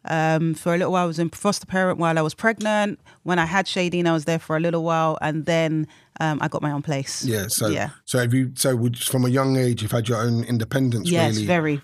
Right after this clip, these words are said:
Speaker 2: And that's something that, is that something that's just followed you throughout life?
Speaker 1: Um, yeah, I would say so.
Speaker 2: Okay,
Speaker 1: I would say
Speaker 2: okay,
Speaker 1: so.
Speaker 2: okay.
Speaker 1: Yeah.
Speaker 2: But, like, in terms of, is your mum still around?
Speaker 1: Yeah, yeah.
Speaker 2: Yeah. So in terms of,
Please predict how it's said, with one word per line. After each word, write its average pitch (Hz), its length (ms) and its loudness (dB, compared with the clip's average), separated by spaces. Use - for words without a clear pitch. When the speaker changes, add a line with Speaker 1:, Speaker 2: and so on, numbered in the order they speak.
Speaker 2:
And 110 140 -2
that's 127 160 0
something 120 400 0
that, 117 220 -2
is 110 100 -4
that - 160 -6
something 117 240 -2
that's 104 160 -4
just - 180 -8
followed 117 240 -2
you 120 80 -2
throughout 117 320 -2
life? 123 300 -4
Speaker 1:
Um, 202 260 0
yeah, 180 220 0
I 151 60 -4
would 160 140 -8
say 151 180 -4
so. - 160 -4
Speaker 2:
Okay, 107 180 -4
Speaker 1:
I 156 80 0
would 151 80 -4
say 147 160 -2
Speaker 2:
okay, 127 100 -4
Speaker 1:
so. 131 140 -4
Speaker 2:
okay. - 240 -6
Speaker 1:
Yeah. 143 200 -2
Speaker 2:
But, 120 140 0
like, 123 280 0
in 123 120 -2
terms 147 320 0
of, 139 100 0
is 113 100 -2
your 135 100 0
mum 147 180 0
still - 180 -4
around? 151 440 0
Speaker 1:
Yeah, 269 240 -2
yeah. 214 240 -4
Speaker 2:
Yeah. 127 180 4
So 123 300 2
in 123 80 -4
terms 139 320 0
of, 127 320 -2